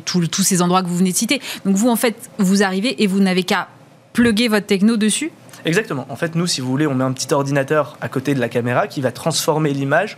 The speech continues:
Speaker 2: en statistique. Et justement, je reprends le mot que vous venez d'employer de vidéosurveillance.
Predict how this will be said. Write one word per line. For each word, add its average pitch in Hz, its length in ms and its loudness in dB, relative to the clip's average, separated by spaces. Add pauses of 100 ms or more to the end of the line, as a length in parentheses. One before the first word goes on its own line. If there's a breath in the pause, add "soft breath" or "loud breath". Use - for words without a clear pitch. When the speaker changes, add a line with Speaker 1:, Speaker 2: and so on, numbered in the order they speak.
(320 loud breath)
Speaker 2:
en 156 100 0
statistique. 156 580 -4 (340 loud breath)
Et 135 80 0
justement, 165 380 0
je 127 80 -2
reprends 143 220 -2
le 156 40 0
mot 156 120 0
que 147 60 -4
vous 131 100 -2
venez 135 160 0
d'employer 127 260 -2
de 131 80 -4
vidéosurveillance. 143 880 0